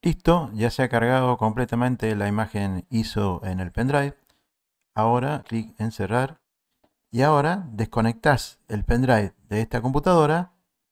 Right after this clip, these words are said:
y lo llevas y lo conectás en tu P C.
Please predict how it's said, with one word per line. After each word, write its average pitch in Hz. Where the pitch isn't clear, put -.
y 147
lo 117
llevas 143
y 139
lo 160
conectás 139
en 110
tu 135
P 123
C. 92